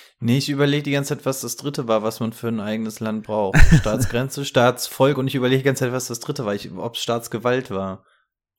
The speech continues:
Speaker 1: Fuck, ich bin mir nicht mehr sicher. Aber da die Gewaltenteilung ist, dürfte es eigentlich nicht der einzige Punkt sein. Was ist das dritte? Ich will jetzt nicht googeln. Verdammt.
Speaker 2: Ja, das
Speaker 1: Ähm,
Speaker 2: hatte ich
Speaker 1: ja,
Speaker 2: auch irgendwann
Speaker 1: im
Speaker 2: mal.
Speaker 1: Endeffekt,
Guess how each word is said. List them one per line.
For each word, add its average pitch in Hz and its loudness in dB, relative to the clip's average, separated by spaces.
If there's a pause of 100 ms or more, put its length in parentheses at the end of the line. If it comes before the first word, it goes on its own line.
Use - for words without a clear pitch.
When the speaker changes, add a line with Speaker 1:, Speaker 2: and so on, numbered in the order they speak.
(220)
Speaker 1:
Fuck, - -10
ich - -20
bin 120 -4
mir 117 -2
nicht 120 -4
mehr 123 -4
sicher. 113 -8
Aber 110 -2
da 120 0
die 117 -6
Gewaltenteilung 139 -2
ist, 139 -8
dürfte 131 -6
es 120 -8
eigentlich - -4
nicht 139 -6
der 117 -4
einzige 123 -8
Punkt 143 -10
sein. 104 -4
Was 135 0
ist 147 -6
das 139 -4
dritte? 147 2
Ich 113 -2
will 120 0
jetzt 139 -2
nicht 135 -4
googeln. 98 -6 (560)
Verdammt. 98 -2
Speaker 2:
Ja, 98 -10 (220)
das 135 8
Speaker 1:
Ähm, 135 6
Speaker 2:
hatte 135 2
ich 139 4
Speaker 1:
ja, 143 6
Speaker 2:
auch 139 4
irgendwann 151 -2
Speaker 1:
im 139 0
Speaker 2:
mal. 123 0
Speaker 1:
Endeffekt, 147 -4